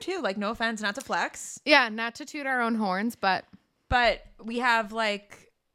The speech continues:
Speaker 1: reels that spit more than just facts. They spit laughs, and we
Speaker 2: That
Speaker 1: play
Speaker 2: needs to be
Speaker 1: into
Speaker 2: real.
Speaker 1: what's, we play into what's going on. What?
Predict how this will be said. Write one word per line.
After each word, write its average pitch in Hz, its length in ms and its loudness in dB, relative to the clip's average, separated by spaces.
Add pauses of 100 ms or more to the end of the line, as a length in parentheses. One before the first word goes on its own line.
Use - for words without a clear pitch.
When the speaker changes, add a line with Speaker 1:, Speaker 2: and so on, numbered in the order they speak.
(640)
Speaker 1:
reels 214 400 -2
that 208 140 -10
spit 185 240 -6
more 196 120 -4
than 196 140 -6
just 196 200 -12
facts. 202 440 -4
They 214 80 -10
spit - 240 -10
laughs, 180 580 -6 (160)
and 185 460 -10
we 185 540 -12 (100)
Speaker 2:
That 196 100 0 (240)
Speaker 1:
play 220 280 0
Speaker 2:
needs 226 180 -4
to 214 60 -6
be 208 80 -2
Speaker 1:
into 196 140 -4
Speaker 2:
real. 208 120 -4
Speaker 1:
what's, - 460 -10 (180)
we 202 80 -14
play 214 220 -6
into 190 160 -6
what's 185 160 -10
going 180 200 -10
on. 233 360 -4
What? 240 200 -14